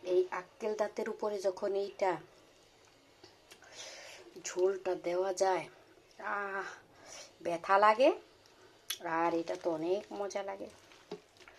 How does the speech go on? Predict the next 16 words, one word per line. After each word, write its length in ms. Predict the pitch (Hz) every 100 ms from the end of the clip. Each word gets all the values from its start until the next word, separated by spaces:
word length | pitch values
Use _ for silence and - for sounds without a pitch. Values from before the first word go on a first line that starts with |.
| - - - - -
তো 360 | 196 190 190 - - -
basically 500 | 185 185 202 208 208
আমার 280 | 196 190 185
হলো 180 | 196 196
আক্কেল 520 | 185 - - 190 196
দাঁতের 400 | 185 185 196 185
এই 120 | 190
যে 120 | 185 180 - -
দাঁতের 380 | 175 180 214 185
ব্যথা, 460 | 165 170 - 220 262 - - - - - -
বাঁচতেছি 560 | 175 175 - 220 - 196
না 200 | 190 233 - -
দুই 260 | 180 170 185
তিন 220 | 185 208
দিন 180 | 190 185
ধরে। 220 | 180 190